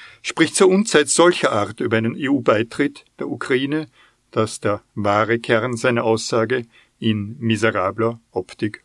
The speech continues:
untergeht. Zuletzt die Gas- und Ölfrage.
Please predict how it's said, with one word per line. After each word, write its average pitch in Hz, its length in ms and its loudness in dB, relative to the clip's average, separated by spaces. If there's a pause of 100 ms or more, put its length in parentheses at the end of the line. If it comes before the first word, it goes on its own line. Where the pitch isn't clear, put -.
untergeht. - 640 -10 (760)
Zuletzt - 760 2 (120)
die 98 320 -8
Gas- 104 520 -4
und 151 200 -8
Ölfrage. 92 720 -4